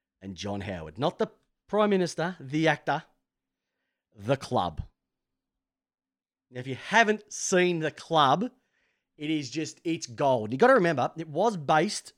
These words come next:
on a play written by David Williamson. Uh, all-star Australian cast. You've still got, you've still got, uh,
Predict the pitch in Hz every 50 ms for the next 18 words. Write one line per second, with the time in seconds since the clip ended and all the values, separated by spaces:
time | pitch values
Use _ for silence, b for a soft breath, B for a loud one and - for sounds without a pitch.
0 | _ - 151 147 147 143 143 - 135 127 - - - 156 165 175 170 151 160 170
1 | - 139 135 135 135 135 139 139 139 143 - 135 120 110 143 147 156 135 127 123
2 | 104 104 101 120 131 139 143 147 151 - 190 214 285 320 _ _ _ _ _ _
3 | _ _ _ _ _ _ _ _ _ _ _ _ _ _ _ - 135 139 139 139
4 | 139 135 131 131 131 131 131 131 131 127 123 120 120 113 110 _ _ _ _ _
5 | _ _ _ _ _ _ _ _ - 214 214 214 208 - - 180 156 147 135 127
6 | - 139 139 135 131 123 113 - - 127 135 135 135 - - 147 127 - - 220
7 | 202 196 165 156 143 - - 147 123 - 170 160 143 139 127 - 120 120 117 113
8 | 110